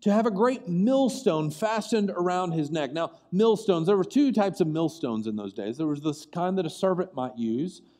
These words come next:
to grind up wheat. But this one is the kind that is used for a donkey because it's so heavy that a,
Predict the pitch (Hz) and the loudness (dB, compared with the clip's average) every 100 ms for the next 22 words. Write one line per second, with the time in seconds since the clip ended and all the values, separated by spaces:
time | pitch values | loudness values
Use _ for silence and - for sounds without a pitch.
0 | _ 135 139 131 120 113 110 101 123 - | _ -6 -4 -2 -2 -4 -4 -4 -4 -8
1 | _ _ _ _ _ _ _ 190 156 170 | _ _ _ _ _ _ _ -2 0 4
2 | 330 330 - 170 151 156 165 151 160 165 | 4 2 -2 0 2 0 -2 -2 -6 -2
3 | 165 165 165 151 147 143 165 156 - 147 | -2 0 -2 0 -2 0 -2 -2 -4 -4
4 | 131 117 127 120 - - - _ 113 127 | -2 -2 -2 -2 -8 -12 -14 _ -8 -8
5 | 117 139 - 202 190 151 - - 196 175 | -10 -12 -2 2 4 2 -6 -4 2 4
6 | 143 135 143 143 151 | 4 2 0 -2 -6